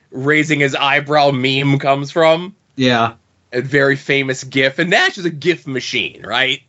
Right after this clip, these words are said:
Speaker 2: Oh, hundred percent. When you look like that, people want to see your, like, your face on their <laughs> phone forever.
Speaker 1: And listen, how, Adam, how dare you critique Kevin Nash for fucking up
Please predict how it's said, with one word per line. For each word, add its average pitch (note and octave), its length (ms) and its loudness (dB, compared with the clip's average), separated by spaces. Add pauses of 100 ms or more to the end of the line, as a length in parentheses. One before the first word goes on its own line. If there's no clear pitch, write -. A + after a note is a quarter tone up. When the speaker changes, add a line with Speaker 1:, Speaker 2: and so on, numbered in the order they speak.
(100)
Speaker 2:
Oh, A#2+ 220 2
hundred C3+ 280 2
percent. A#2 380 -2
When B2 120 -2
you D3 140 6
look G#3+ 220 4
like D#3+ 220 2
that, C#3+ 200 0
people E3 300 -2
want D3+ 320 2
to C3 80 -4
see C3 200 0
your, B2 340 4
like, C#3 380 0
your B2+ 120 0
face C3+ 320 0
on B2 140 2
their F3 100 2
<laughs> - 0 -
phone F3 460 0
forever. F3 680 -4 (320)
Speaker 1:
And G#3+ 120 2
listen, F3+ 220 0
how, A3 160 -6 (180)
Adam, G3 280 -2
how A3+ 160 0
dare G#3+ 360 0
you F#3+ 220 -2
critique - 580 -2
Kevin F3 320 -2
Nash D3 300 0
for C#3 120 -4
fucking D#3 460 -2
up C#3 240 -4